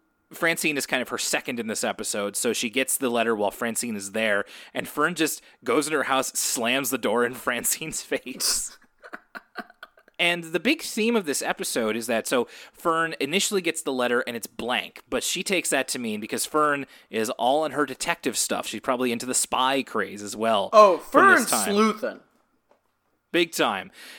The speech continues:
Speaker 1: And she, uh, reads it with a, uh, U V light or, or whatever type of light it is that allows you to read invisible ink. The basis here is that, and I, I wanna call out, uh, Persimmon Glitchet and Miss Turner as well, the librarian,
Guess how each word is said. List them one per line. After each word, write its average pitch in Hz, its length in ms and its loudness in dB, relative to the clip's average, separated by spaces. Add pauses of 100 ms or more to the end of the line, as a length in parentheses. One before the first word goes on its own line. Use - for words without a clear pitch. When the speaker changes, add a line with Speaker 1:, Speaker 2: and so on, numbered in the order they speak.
(140)
Speaker 1:
And 123 540 2
she, 135 540 0
uh, 127 320 2
reads 131 300 0
it 147 120 -2
with 123 280 -4
a, 113 540 -4 (100)
uh, 113 120 -2
U 127 320 -2
V 143 200 -2
light 101 540 -4
or, 98 340 -8
or 127 140 -8
whatever 113 260 -2
type 117 240 -6
of 101 120 -12
light 107 180 -2
it 107 60 -4
is 98 140 -4
that 107 180 -8
allows 113 260 -2
you 110 60 -14
to 110 80 -10
read 110 200 -8
invisible 104 480 -10
ink. 120 280 -6 (200)
The 156 160 0
basis 226 400 0
here 196 280 2
is 156 160 0
that, 143 300 2 (220)
and 156 200 0
I, 143 360 2
I 123 100 0
wanna 175 200 0
call 143 260 0
out, 117 240 2 (640)
uh, 107 500 0 (100)
Persimmon 139 460 -4
Glitchet 131 360 -2 (140)
and 185 440 0
Miss 160 240 -4
Turner 226 360 -4
as 127 120 -6
well, 117 240 0
the 117 60 -8
librarian, 120 560 -2